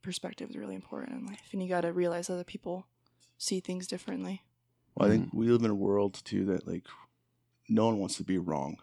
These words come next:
Speaker 2: with their thought process,
Speaker 1: Yeah.
Speaker 2: right? No one wants to be told, "No, you're wrong. Like, what, uh, what you're saying isn't correct." So we get,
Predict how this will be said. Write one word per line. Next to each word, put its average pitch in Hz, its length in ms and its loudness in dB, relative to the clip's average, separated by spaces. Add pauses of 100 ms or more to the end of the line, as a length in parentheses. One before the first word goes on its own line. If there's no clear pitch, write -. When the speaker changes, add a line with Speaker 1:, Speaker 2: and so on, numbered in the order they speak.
(720)
Speaker 2:
with 95 180 -2
their 80 120 -2
thought 65 240 -2
process, - 420 -8
Speaker 1:
Yeah. - 220 -6
Speaker 2:
right? - 240 -8 (160)
No 104 140 -8
one 98 140 -6
wants 90 160 -10
to - 60 -12
be 80 120 -6
told, 78 400 -6
"No, 80 540 -6
you're 85 120 -4
wrong. 76 400 -8
Like, - 360 -14 (760)
what, - 220 -4 (160)
uh, 73 300 -4 (220)
what 69 120 -10
you're 65 80 -8
saying 82 300 -8
isn't - 240 -10
correct." - 460 -14 (800)
So - 160 -4
we 92 160 -2
get, 90 240 -2